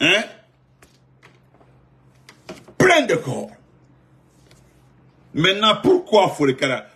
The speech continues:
Pourquoi la forêt là? C'est la forêt de quoi? C'est, j'ai oublié le, le nom. Ça m'échappe là. C'est une, c'est une forêt touffue comme ça. Vous avez creusé une fosse. Et puis, vous a-, a-, auparavant, vous avez ent-,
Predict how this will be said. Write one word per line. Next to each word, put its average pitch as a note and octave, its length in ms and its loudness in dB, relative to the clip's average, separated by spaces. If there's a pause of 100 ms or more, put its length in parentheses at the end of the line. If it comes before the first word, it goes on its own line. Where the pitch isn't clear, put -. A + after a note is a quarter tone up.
(140)
Pourquoi C4+ 360 0
la C3 140 -2
forêt D3 240 -4
là? A2 280 -10 (180)
C'est D#3+ 140 -10
la E3+ 140 -2
forêt F#3+ 240 -6
de D3+ 100 -4
quoi? A#2+ 320 -2 (100)
C'est, C#3+ 260 -12 (360)
j'ai - 120 -4
oublié G3 320 0
le, D3 80 2
le C#3 160 -2
nom. F3 380 -6 (240)
Ça D#3 120 -4
m'échappe - 420 -6
là. A2 220 -8 (240)
C'est E3+ 160 0
une, A3 260 -2
c'est F#3+ 140 2
une A#3+ 120 -2
forêt F3 480 2
touffue G3 340 -10
comme B2+ 220 -4
ça. C3+ 280 -10 (440)
Vous B2 140 -8
avez C#3 200 0
creusé D#3 300 -4
une D3+ 80 -4
fosse. E3+ 400 -2 (280)
Et F#3+ 120 0
puis, B3+ 160 0
vous F#3 260 0
a-, F3 40 4
a-, E3+ 260 0
auparavant, G3+ 600 2
vous F3+ 140 -4
avez D#3 220 2
ent-, F3 200 0